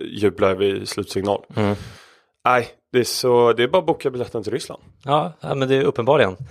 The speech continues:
Speaker 2: Det känns, eh, superkul att vi har ett V M att se fram emot i sommar oavsett om man åker dit eller om man ser det på T V. Och, eh, dessutom har vi färre landslagsuppehåll att fasa framför oss till dess. Eh,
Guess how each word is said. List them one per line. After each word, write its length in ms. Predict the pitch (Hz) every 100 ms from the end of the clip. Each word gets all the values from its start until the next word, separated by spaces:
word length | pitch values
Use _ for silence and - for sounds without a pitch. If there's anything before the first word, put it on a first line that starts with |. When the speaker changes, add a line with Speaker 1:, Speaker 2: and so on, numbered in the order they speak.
| - - - -
Speaker 2:
Det 80 |
känns, 220 | 120 156 156
eh, 240 | 147 147
superkul 440 | 139 151 - 151
att 140 | 120 -
vi 120 | 120
har 240 | 117 123
ett 220 | 113 - -
V 260 | 110 117
M 140 | 110 110
att 220 | 107 -
se 160 | - 120
fram 180 | - 113
emot 180 | 104 98
i 40 |
sommar 260 | 101 98 98
oavsett 440 | 101 98 - -
om 240 | - 104
man 140 | 101 101
åker 200 | 98 110
dit 260 | 123 139
eller 140 | 123 123
om 60 |
man 80 | 120
ser 120 | -
det 60 | 120
på 60 | -
T 180 | 120
V. 160 | 110 117 113 - - - - _
Och, 260 | 120 - 123
eh, 80 |
dessutom 420 | 113 117 120 117 101
har 140 | 107
vi 160 | 107 107
färre 380 | - 113 110
landslagsuppehåll 880 | 113 117 107 117 107 113 - 113 139
att 120 | 135 -
fasa 560 | 131 123 117 131 127
framför 760 | 120 127 117 110 - 120 117 117
oss 280 | 117 - 117
till 240 | - 117 107
dess. 400 | 120 139 117 -
Eh, 480 | 120 110 110 107